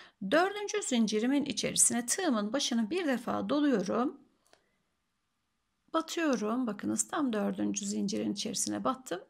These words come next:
Üç defa da örüyorum. Bir, iki, üç. İki tane trabzanım yan yana oldu bakınız. Şimdi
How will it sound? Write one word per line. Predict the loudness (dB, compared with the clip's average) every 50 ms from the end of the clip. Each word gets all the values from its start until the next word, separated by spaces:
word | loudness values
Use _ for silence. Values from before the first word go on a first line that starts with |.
| _ _
Üç | -4 0 0 0 2
defa | 2 0 -2 2 2 2 4 4
da | 2 0 2
örüyorum. | 0 0 0 -2 -6 -8 -10 -14 -18 _ _ _ _ _ _ _ _ _ _ _ _ _ _ _ _ _ _ _ _ _ _ _ _ _ _ _ _ _ _ _ _ _ _ _ _ _ _ _ _ _ _ _ 0
Bir, | 0 0 0 0 -4 -10 -12 -12 -18 _ _ _ _ _ _ _ _ _ _ _ _ _ _ _ _ _ _ _ _ _ _ _ _ _ _ _ _ _ _ _ _ _ _ _ _ _ _ _ _
iki, | -10 -10 -8 -8 -6 -4 -4 -4 -6 -10 _ _ _ _ _ _ _ _ _ _ _ _ _ _ _ _ _ _ _ _ _ _ _ _ _ -6
üç. | -6 -6 -4 -2 -2 -2 -2 -6 _ _ _ _ _ _ _ _ _ _ _ _ _ _ _ _ _ _ _ _ _ _ _
İki | -8 -8 -6 -4
tane | -2 -2 0 0 -2 -2 -2
trabzanım | 0 0 2 2 2 0 0 0 0 0 -2 -2
yan | 2 4 4 6
yana | 6 4 2 0 0 -2
oldu | -2 -4 -4 -4 -6 -6
bakınız. | -8 -8 -6 -6 -8 -6 -4 -6 -6 -6 -10 _ _
Şimdi | -4 -2 -2 0 2 0 0 2 0 -2 -4 -6